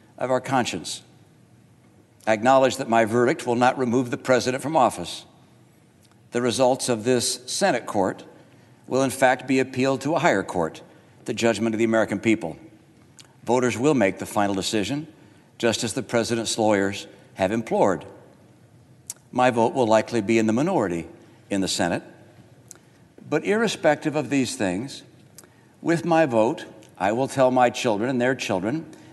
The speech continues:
that I did my duty to the best of my ability, believing that my country expected it of me. I will only be one name among many, no more, no less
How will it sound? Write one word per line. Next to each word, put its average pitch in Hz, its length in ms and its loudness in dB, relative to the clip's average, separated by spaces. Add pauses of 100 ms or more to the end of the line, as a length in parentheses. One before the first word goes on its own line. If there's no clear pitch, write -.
(100)
that 107 120 0
I 110 100 6
did 131 160 0
my 151 180 2
duty 123 400 2 (120)
to 131 120 -6
the 131 80 -2
best 113 280 0
of 110 60 -6
my 110 160 2
ability, 98 480 -2 (800)
believing 127 420 2
that 156 120 2
my 147 140 0
country 123 540 -2
expected 117 540 -2
it 110 100 0
of 104 160 2
me. 85 220 -4 (1120)
I 110 100 4
will 127 160 2
only 151 180 4
be 139 120 4
one 151 320 4
name 160 440 2
among 165 320 2
many, 98 340 0 (360)
no 113 140 -2
more, 143 260 0
no 135 160 0
less 127 460 0